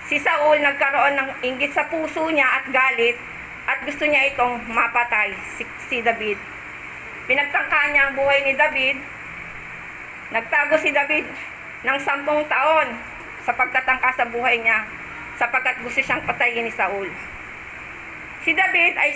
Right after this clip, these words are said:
soldier at busy sa kanyang tungkulin. Mga kapatid, marami tayong labanan. Katulad nila, meron tayong kubkubin,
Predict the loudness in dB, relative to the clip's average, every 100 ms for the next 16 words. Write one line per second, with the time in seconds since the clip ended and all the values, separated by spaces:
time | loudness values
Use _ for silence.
0 | 2 4 4 4 2 2 -2 -12 -14 -14
1 | -14 -14 -14 -14 -14 -14 -14 -14 -14 -14
2 | -14 -14 -14 -14 -2 -2 0 0 0 -2
3 | 0 2 2 0 -2 -4 -4 -4 -4 -6
4 | -10 0 2 4 2 2 2 2 2 2
5 | 2 2 0 2 2 0 2 4 4 4
6 | 2 -6 -12 -12 -12 -12 -12 -12 -12 -14
7 | -14 -12 -2 0 4 4 4 2 4 4
8 | 0 -6 -6 2 4 4 2 2 2 4
9 | 2 2 2 4 4 2